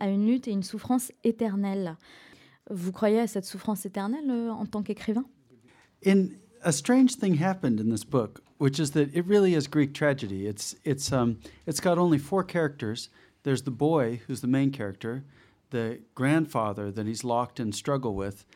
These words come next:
Speaker 2: and then the other two characters ended up being chorus figures. And the father really is a moral man,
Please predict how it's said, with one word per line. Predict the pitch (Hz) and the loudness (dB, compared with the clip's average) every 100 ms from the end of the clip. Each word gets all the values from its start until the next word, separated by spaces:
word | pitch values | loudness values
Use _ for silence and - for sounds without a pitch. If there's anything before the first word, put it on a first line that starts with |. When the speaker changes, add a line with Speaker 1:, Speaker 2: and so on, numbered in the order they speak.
| - _ | -20 _
Speaker 2:
and | 143 | 2
then | 151 | 6
the | 160 165 | 6 4
other | 202 247 | 0 0
two | 240 180 | -2 -6
characters | - 120 110 123 113 104 - | -2 -2 -2 -4 -4 -6 -4
ended | 139 139 | 0 0
up | 127 | 0
being | 139 127 | 2 0
chorus | 123 196 175 104 | 0 -4 -4 -4
figures. | - 107 95 95 104 - _ _ _ | -8 -10 -10 -14 -16 -20 _ _ _
And | - 127 135 | -4 0 0
the | 139 | -2
father | 143 202 214 151 | 0 0 2 0
really | 123 151 165 135 | 0 0 0 0
is | 127 113 - _ _ - | 0 -2 -12 _ _ -10
a | 131 | 0
moral | 127 151 160 117 | 2 2 0 -4
man, | 98 90 82 95 | -6 -10 -14 -18